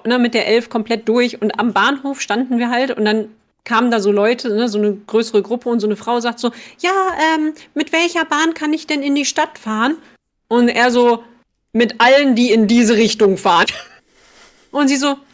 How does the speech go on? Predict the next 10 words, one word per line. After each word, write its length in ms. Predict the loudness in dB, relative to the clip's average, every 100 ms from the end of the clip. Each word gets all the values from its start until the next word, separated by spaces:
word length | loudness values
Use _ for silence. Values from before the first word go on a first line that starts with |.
| _ _ -2
„Ja, 140 | 0
aber 200 | 2 2
welche 200 | 0 0
Linie 460 | 2 4 6 4 2
sind, 320 | 0 0 -2
welche 220 | -2 -2
Linie 320 | -2 2 2 2
ist 160 | 0
das 200 | -4 -2
denn?“ 400 | 0 2 0 -2